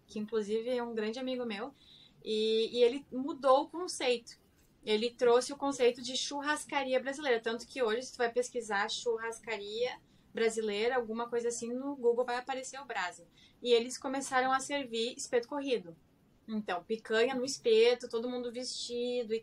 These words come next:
tal, com a faca, vinha na mesa. E era bem bacana.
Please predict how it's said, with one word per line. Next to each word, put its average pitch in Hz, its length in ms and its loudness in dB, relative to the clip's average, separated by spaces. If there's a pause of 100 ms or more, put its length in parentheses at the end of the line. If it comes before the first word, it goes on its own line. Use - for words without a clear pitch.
tal, 240 480 2
com 214 140 -14
a - 20 -14
faca, 240 600 2
vinha 202 220 -10
na 226 100 -6
mesa. 233 600 -6 (480)
E 247 180 -4 (200)
era 269 240 2
bem 254 560 4
bacana. 170 580 -4